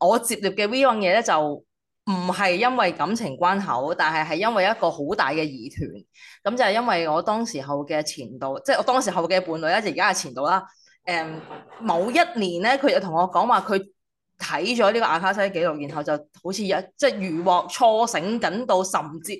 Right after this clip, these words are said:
誒，即係受到神召一般噉樣嘅一個反應啦。然後同我講話，佢要去搵呢啲，即係相關嘅課程去學。噉學完一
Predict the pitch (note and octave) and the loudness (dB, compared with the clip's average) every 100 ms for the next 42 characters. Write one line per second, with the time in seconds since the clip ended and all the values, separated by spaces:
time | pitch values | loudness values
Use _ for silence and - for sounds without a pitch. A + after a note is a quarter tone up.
0 | - - - F3+ F#3 - - A3+ - F#3+ | -12 -12 -2 -2 -2 -10 -16 -12 -2 0
1 | F#3 G3+ G3+ D#3 D#3 E3+ F#3+ G#3+ B3 B3 | 2 2 0 -2 -4 0 2 4 4 4
2 | A#3+ A#3 F#3+ G#3+ A3+ F#3 G3+ G3 D#3+ D#3 | 4 2 0 -2 0 2 2 2 4 6
3 | D#3 D3 _ - D3+ F3+ G#3+ G3+ F3 D3 | 4 0 _ -4 -2 0 0 0 0 -2
4 | C#3+ C3+ C3+ F#3+ D#3 E3+ E3+ F3 D3+ C3+ | -4 -4 -2 -2 0 -2 0 0 -2 -2
5 | E3+ F#3 F#3+ F#3 F#3+ F3 - G3 D#3 D3 | -2 -2 -2 -4 -6 -8 -4 -2 -2 -2
6 | F3+ F3 E3+ D3+ A#2+ A#2+ B2 C#3 - _ | -2 2 0 -2 -6 -8 -12 -12 -12 _
7 | - - - C4 C#4+ C#4+ F#3 E3+ | -20 -20 -4 0 4 4 2 0